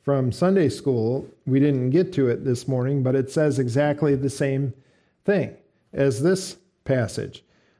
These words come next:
Those who reject God, reject the truth, have wrath poured out on them. Those who accept God, accept his truth, accept what Christ did for us on the cross,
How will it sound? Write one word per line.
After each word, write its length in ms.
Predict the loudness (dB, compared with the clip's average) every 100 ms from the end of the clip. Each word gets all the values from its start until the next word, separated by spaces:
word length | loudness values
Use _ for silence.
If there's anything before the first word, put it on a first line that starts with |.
| _
Those 360 | 0 2 2 2
who 340 | 4 4 2 0
reject 800 | 2 2 2 2 0 -4 -18 -20 _ _ -6
God, 540 | -2 0 0 0 0 2
reject 720 | 0 2 2 2 -4 -14 -20 _ -4
the 100 | -4
truth, 600 | 0 2 4 2 0 -8 -18 -20 _
have 300 | 2 2 0
wrath 480 | 2 2 2 0 -2
poured 280 | 0 2 4
out 300 | 2 0 -2
on 300 | -2 0 0
them. 320 | 0 -2 -4 -10 _ 0
Those 340 | 4 4 2
who 360 | 4 4 4 2
accept 680 | -2 -2 0 0 -2 -10 -20 _ _ _ _ -2
God, 460 | 0 2 2 0
accept 720 | 0 0 -2 0 0 0 -8 -12 0
his 260 | 0 0
truth, 480 | -2 0 2 2 2
accept 580 | -2 0 0 0 -2 -8
what 380 | -2 0 0 -2
Christ 400 | 0 2 0 0
did 260 | 0 0
for 220 | 0 0 2
us 300 | 0 -4 -14 _
on 200 | -2 0
the 80 | -2
cross, 480 | -2 0 0 -2 -6